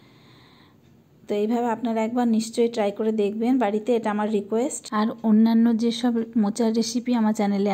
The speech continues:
আছে, সেগুলো একবার করে ট্রাই করে দেখবেন, আপনাদের নিশ্চয়ই খুব ভালো লাগবে, এই আশা আমি রাখি। সবাই ভালো থাকবেন,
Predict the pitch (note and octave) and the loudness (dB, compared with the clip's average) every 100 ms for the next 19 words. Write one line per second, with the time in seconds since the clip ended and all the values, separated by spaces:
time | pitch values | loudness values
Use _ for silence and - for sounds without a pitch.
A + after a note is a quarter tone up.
0 | G3+ C4+ C#4 B3+ G#3 A#3+ C4+ B3 G#3 G#3 | 0 0 0 2 2 2 2 2 2 0
1 | G#3+ G#3+ G3 G3 F#3 F#3 F3+ F#3 F3+ F#3 | 2 0 2 0 0 0 0 0 -2 -2
2 | F#3 - - - - - G#3 A3 A3 A3+ | -4 -6 -20 -20 -16 -6 0 2 4 6
3 | A3+ - - C4+ C4 B3 A3 G#3+ G3+ G3 | 4 2 -2 -2 0 -4 0 2 2 2
4 | G3 A3 B3 - A3 G3 G3 G#3 G#3 G3+ | 0 2 2 2 2 2 2 0 2 2
5 | F#3+ F#3+ - C#4 - - - - - - | 0 -2 -2 -2 -4 -20 -20 -20 -10 -4
6 | G#3+ G#3 G#3+ G3 G#3 G#3 F#3+ A3+ | 0 2 2 0 0 -2 -2 0